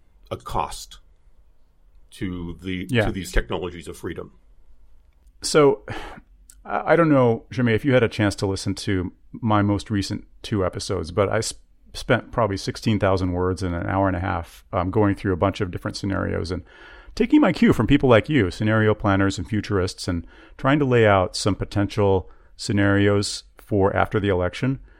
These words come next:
Speaker 2: The first one is one I think that we're thankfully going to avert, and that was what I called Trumpocracy,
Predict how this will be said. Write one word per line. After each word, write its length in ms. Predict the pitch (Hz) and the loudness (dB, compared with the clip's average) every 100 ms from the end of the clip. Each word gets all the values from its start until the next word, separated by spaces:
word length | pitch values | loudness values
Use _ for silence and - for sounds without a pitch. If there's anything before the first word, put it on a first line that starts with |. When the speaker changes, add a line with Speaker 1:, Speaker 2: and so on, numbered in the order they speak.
| - - | -20 -16
Speaker 2:
The 120 | 117 | -4
first 280 | 151 170 120 | -2 -2 0
one 380 | 101 95 113 - | 2 2 -2 -8
is 120 | 117 123 - | -8 -8 0
one 180 | 120 | 2
I 60 | 117 | 4
think 220 | - 113 | 4 0
that 80 | 113 | 0
we're 100 | 101 | -2
thankfully 400 | - 117 - 107 | 0 0 0 -2
going 240 | 98 98 87 | 2 2 2
to 120 | 95 | 0
avert, 340 | 87 87 90 | 0 -2 -2
and 140 | - 98 | -2 -2
that 160 | 101 | 0
was 140 | 104 98 | -2 -2
what 100 | 95 | -2
I 80 | 95 | -2
called 320 | 90 90 - | -4 -6 -6
Trumpocracy, 800 | - 104 90 90 - 113 - 202 | -4 -2 2 2 2 -4 -2 -6